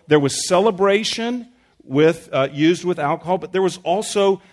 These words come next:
abstaining for the Nazirite, for the person, and all the priests who were serving in the temple did not drink. So there is that side as well. John the Baptist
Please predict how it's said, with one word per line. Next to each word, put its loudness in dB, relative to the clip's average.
abstaining -2
for -14
the 0
Nazirite, -4
for -8
the -8
person, -6
and -2
all 0
the -4
priests -4
who -6
were -4
serving -4
in 0
the -2
temple -6
did -6
not -2
drink. -8
So -6
there -2
is -2
that 0
side -2
as -4
well. -2
John -2
the 0
Baptist -4